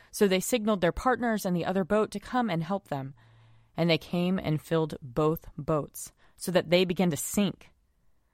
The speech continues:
But when Simon Peter saw it, he fell down at Jesus' knees, saying, "Go away from me, Lord, for I am a sinful man." For he and all who were with him were amazed at the catch of fish that they had taken.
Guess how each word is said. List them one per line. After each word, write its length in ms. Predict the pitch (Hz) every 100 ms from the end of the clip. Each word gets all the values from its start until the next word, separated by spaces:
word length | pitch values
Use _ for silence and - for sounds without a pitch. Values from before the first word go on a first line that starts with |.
| _
But 100 | 185
when 140 | 190 190
Simon 340 | 220 214 202
Peter 260 | - 226 180
saw 260 | - 214
it, 100 | 202
he 120 | 185
fell 240 | 196 233 233
down 160 | 220
at 120 | 202 -
Jesus' 500 | 202 190 - 170 170
knees, 320 | 196 196 165
saying, 500 | - 220 202 151 139 _ _ _ _
"Go 160 | - 233
away 300 | 262 208 190
from 160 | 208 190
me, 120 | 175
Lord, 300 | 170 165 156
for 160 | 196 -
I 160 | 202 220
am 140 | 135
a 80 | 185
sinful 540 | - - 233 214 190
man." 420 | 170 160 151 147 156 _ _ _ _ _
For 120 | -
he 280 | 160 - 226
and 120 | 202
all 300 | 180 180 196
who 120 | 190 185
were 80 |
with 260 | 151 190 180
him 180 | 185 165
were 120 | 143
amazed 520 | 160 156 170 170 143
at 80 | -
the 60 | -
catch 320 | - 185 -
of 100 | -
fish 320 | - 180 -
that 140 | 156
they 120 | - 156
had 160 | 151
taken. 520 | - 156 - 135 131